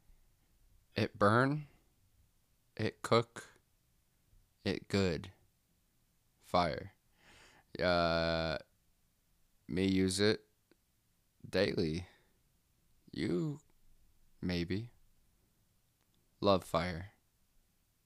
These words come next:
Fire bad when burn. Fire. Light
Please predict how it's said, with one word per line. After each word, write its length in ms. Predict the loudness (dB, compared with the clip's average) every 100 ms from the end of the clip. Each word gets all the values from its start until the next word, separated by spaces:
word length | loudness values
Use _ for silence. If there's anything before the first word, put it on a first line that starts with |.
| _ _ _ _
Fire 400 | -2 4 4 4
bad 400 | 4 4 2 -4 -6
when 200 | -4 -2
burn. 340 | -2 -2 -6 -12 _ _ _ _ _ _ _ _ _ _ _ _ _ -6
Fire. 520 | 2 4 4 0 -6 -16 _ _ _ _ _ _ _ _ _ _
Light 340 | 4 8 8